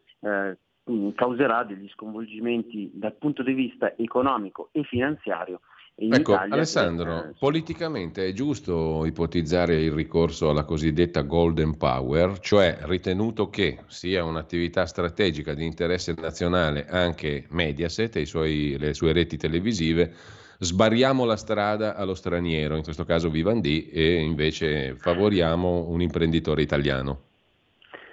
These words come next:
Speaker 1: Nì, perché a volte la Golden Power viene utilizzata solo per, eh,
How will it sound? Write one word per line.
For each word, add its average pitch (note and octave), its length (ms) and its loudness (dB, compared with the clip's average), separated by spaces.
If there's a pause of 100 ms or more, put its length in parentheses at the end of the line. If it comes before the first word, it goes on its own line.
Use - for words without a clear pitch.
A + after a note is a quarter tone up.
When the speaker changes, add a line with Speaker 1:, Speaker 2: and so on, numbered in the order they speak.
(100)
Speaker 1:
Nì, F3+ 280 4
perché C3+ 440 -2
a A#2+ 120 -2
volte C3 380 -4
la A#2 100 -8
Golden A#2 360 -10
Power B2 300 -4
viene A#2 220 -2
utilizzata A#2 840 -2
solo B2 420 -4
per, A2+ 280 -2
eh, G#2+ 260 -6